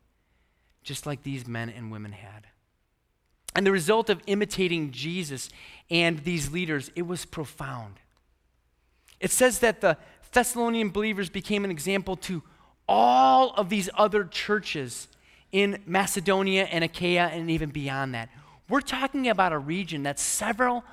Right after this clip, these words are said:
hundred miles. In, in our church culture today in the United States, we elevate people based on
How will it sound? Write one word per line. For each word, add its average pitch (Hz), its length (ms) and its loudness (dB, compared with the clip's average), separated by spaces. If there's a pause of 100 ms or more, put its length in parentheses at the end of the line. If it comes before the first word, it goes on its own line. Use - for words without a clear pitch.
(140)
hundred 196 420 -4
miles. 143 680 -10 (4000)
In, 190 200 0 (320)
in 165 100 -4
our 165 140 0
church - 360 -10
culture 143 360 -12
today 107 400 -10 (400)
in 135 60 -12
the 127 60 -6
United 120 220 -6
States, - 420 -16 (760)
we 202 360 -4
elevate 147 480 -2
people 127 320 -14
based 120 360 -8
on 120 280 -8